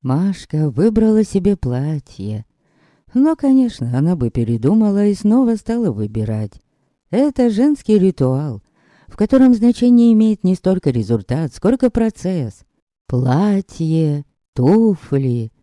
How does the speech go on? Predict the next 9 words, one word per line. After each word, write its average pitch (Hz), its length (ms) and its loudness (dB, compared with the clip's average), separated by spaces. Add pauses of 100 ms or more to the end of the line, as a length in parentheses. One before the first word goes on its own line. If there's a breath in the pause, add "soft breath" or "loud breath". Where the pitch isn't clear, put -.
(240)
чулки 180 1000 0
с - 120 -8
обязательной 220 720 2
подвязкой 127 1080 -4 (280)
и 120 100 -2
ещё 120 760 -2 (200)
букет 202 560 2
невесты, 165 960 -2 (520)
ресторан, 165 1000 0